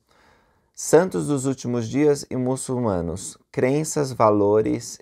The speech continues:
e Estilos de Vida. Ainda não tá na Biblioteca do Evangelho, que é o aplicativo que nós achamos escrituras, discurso de conferência,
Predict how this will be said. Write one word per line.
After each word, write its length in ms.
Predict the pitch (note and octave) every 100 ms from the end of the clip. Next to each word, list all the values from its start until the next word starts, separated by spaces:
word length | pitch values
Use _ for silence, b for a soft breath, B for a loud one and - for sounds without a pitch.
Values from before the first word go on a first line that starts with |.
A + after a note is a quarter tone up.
| -
e 140 | G#2+
Estilos 680 | A2 - G#2 G2+ G2+ G#2 -
de 200 | - G#2
Vida. 360 | - - - - _ b b b b A#2+
Ainda 200 | C3 C3
não 200 | D3+ F3+
tá 240 | C3+ C3
na 120 | D3+
Biblioteca 520 | B2+ A2+ A2+ A2 G#2+
do 100 | G2+
Evangelho, 500 | G2+ G#2 G2 G2+ A#2
que 100 | A#2+
é 20 | A2
o 40 |
aplicativo 560 | - - G#2+ - A#2 G#2+
que 120 | G#2+
nós 220 | G#2+ G#2
achamos 560 | G2+ - G#2 G2+ F#2+ G2
escrituras, 840 | - C3 C3 - A2 A2 G2+ G2+
discurso 400 | F#2 - G#2+ G#2+
de 80 | G#2+
conferência, 1040 | G#2 A2 A#2+ A2 G#2 G#2 G2+ - G2+ G#2